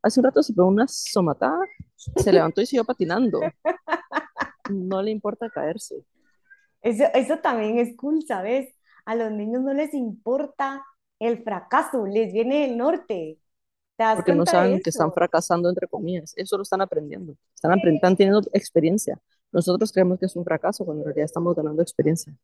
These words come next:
Speaker 2: Por eso, pero
Speaker 1: Es un punto de vista.
Speaker 2: pero verá que qué interesante eso, porque ahorita lo acabas de decir y dije así como, "Madre, tiene razón". O sea, ¿qué, qué
Speaker 1: No, no
Speaker 2: razón tiene
Speaker 1: importa.
Speaker 2: la Paula? O sea, cáete y volvete a levantar y seguí
Speaker 1: Ya está.
Speaker 2: patinando,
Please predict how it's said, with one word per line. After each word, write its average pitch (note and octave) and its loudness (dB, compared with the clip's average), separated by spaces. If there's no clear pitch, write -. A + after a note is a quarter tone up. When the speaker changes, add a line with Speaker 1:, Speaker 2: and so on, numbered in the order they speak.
Speaker 2:
Por G3 -4
eso, G#3+ -4
pero G3 4
Speaker 1:
Es F#3 8
un G#3+ 10
punto G3 6
de D#3+ 8
vista. D3+ 2
Speaker 2:
pero B3 6
verá G#3 2
que B3 -8
qué C4+ -6
interesante B3 -4
eso, C#4+ -6
porque - -10
ahorita F#3 -4
lo C4+ 0
acabas F3 -8
de A#3+ 2
decir G#3+ -2
y - -6
dije A3 -6
así G#3+ -4
como, A3+ -4
"Madre, A#3 -4
tiene A3 -8
razón". A#3 -4
O A3 -2
sea, A#3 2
¿qué, B3 2
qué B3+ 8
Speaker 1:
No, B3 6
no - -
Speaker 2:
razón B3 0
tiene C4 2
Speaker 1:
importa. C4+ 0
Speaker 2:
la A#3 0
Paula? A3 -2
O - -20
sea, C#4 0
cáete C4+ 4
y F#4+ 0
volvete D4 -2
a F4+ 2
levantar D4 -4
y A#3+ -10
seguí A#3 -4
Speaker 1:
Ya A3+ 6
está. B3+ -2
Speaker 2:
patinando, E4+ 0